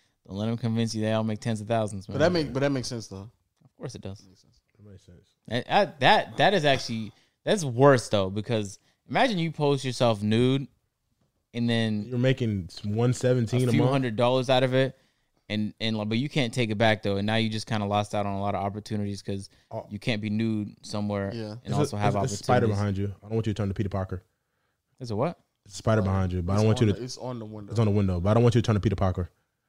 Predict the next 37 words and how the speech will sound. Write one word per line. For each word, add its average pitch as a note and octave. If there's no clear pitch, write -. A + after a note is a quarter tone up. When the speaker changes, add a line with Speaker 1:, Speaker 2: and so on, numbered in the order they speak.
Speaker 1:
Oh, D3+
shit. D#3+
I E3+
actually G3+
don't C3
mind B2
spiders. G#2
I A2+
don't D3
kill D3+
spiders A#2
unless G2+
they G2
bother F#2+
me. F2
Speaker 3:
Okay. C#3+
Speaker 2:
Um, C#3+
<clears throat> -
there's D3
a D#3+
video C#3
from C3
Aaron A#2
Preach A#2
that G#2+
you A2
have G#2
to G#2
re-, G2
either, A2
we A#2
have A#2
to G#2
reply A#2
to B2
on, A2
um, G#2